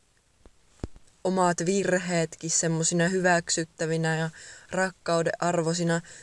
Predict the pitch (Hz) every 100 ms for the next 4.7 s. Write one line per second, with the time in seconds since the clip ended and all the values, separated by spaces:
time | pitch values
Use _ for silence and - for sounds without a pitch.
0 | - 180 185 185 226 247 233 226 233 233
1 | 233 226 220 - 240 233 208 170 170 160
2 | 170 - 170 170 - 175 175 165 160 160
3 | 160 - - - 175 165 - _ 190 233
4 | - 262 233 - 254 247